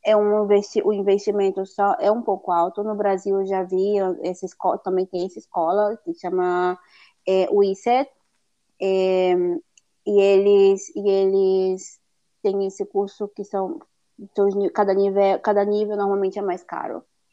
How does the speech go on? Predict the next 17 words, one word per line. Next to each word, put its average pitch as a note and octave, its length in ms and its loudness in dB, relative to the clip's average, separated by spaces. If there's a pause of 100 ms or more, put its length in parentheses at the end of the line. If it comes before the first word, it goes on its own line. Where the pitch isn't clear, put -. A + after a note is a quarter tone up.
(460)
É, F#3+ 380 2
mas G3 240 2
é G#3 40 6
um G#3 40 2
investimento G#3 540 0
que G#3+ 120 -6
vale G3+ 240 2
a F3+ 60 -2
pena. E3+ 460 -4 (680)
É, F#3+ 580 0
porque F#3+ 680 -2
pela, G3 300 4
pelas G3 340 0
oportunidades G3 640 -2
que A#3+ 160 -10
te A3 180 -4
dá, F#3 440 0